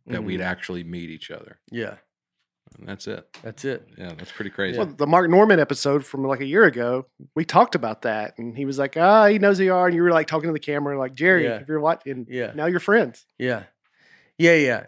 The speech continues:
Speaker 2: You never, it's, uh, <clears throat> yeah. I'd like to hang out with him and, like, I like to, like, really get to talk comedy with him.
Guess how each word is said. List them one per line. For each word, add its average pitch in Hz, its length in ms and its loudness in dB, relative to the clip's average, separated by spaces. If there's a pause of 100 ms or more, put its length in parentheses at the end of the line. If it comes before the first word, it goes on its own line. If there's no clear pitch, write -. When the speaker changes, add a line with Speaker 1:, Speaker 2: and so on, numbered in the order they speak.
Speaker 2:
You 151 180 -2
never, 170 280 2
it's, 160 320 -2
uh, 147 280 0
<clears throat> - 120 -2
yeah. 120 380 0
I'd 170 180 2
like 196 280 2
to 143 160 0
hang 151 220 0
out 151 220 4
with 160 120 -2
him 160 180 -4
and, 127 180 -6
like, 120 160 -4
I 127 80 0
like 131 240 0
to, 120 100 -12
like, 113 280 -6 (640)
really 139 400 0
get 127 140 -6
to 131 60 -6
talk - 480 -8 (240)
comedy 143 400 -4
with 160 160 -2
him. 175 180 -10